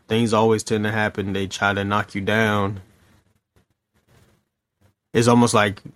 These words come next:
we can't take a chance on ourselves, and they don't want us to because they know what it, what's the outcome and how far, like,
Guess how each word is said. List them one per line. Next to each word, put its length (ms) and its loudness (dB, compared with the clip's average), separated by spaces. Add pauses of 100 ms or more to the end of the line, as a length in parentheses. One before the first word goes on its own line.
(380)
we 160 -2
can't 260 0
take 160 -2
a 60 0
chance 340 -4
on 100 0
ourselves, 500 -2
and 140 -2
they 100 0
don't 280 2
want 140 2
us 120 -6
to 220 -8 (340)
because 340 -6
they 120 -4
know 460 -2 (600)
what 160 2
it, 160 -2
what's 180 -4
the 100 -2
outcome 480 0
and 240 -6 (100)
how 220 0
far, 640 0 (760)
like, 260 0